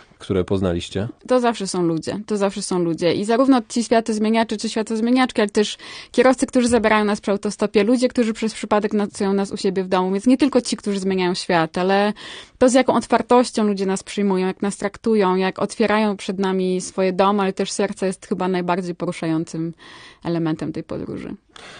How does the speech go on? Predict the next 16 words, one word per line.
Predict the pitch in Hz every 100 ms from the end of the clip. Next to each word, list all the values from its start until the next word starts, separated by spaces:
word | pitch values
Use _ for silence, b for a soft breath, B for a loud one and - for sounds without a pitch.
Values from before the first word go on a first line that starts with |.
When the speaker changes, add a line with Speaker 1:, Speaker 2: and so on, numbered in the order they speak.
| B B - 120
Speaker 1:
A | 117 113 113 120
historie | 120 117 - 120 117
ludzi, | 120 117 117
którzy, | - 127 110 113 110 110 113
światozmieniaczy, | 113 - 117 117 110 117 117 110 104
które | - - 110 107 104
wywarły | 104 107 107
na | 107
was | 104 104
największe | 98 95 - 98
wrażenie? | 98 92 90 87
No | 101
bo | 110 120 127
domyślam | 120 135 143 139
się, | 139
że, | 123 120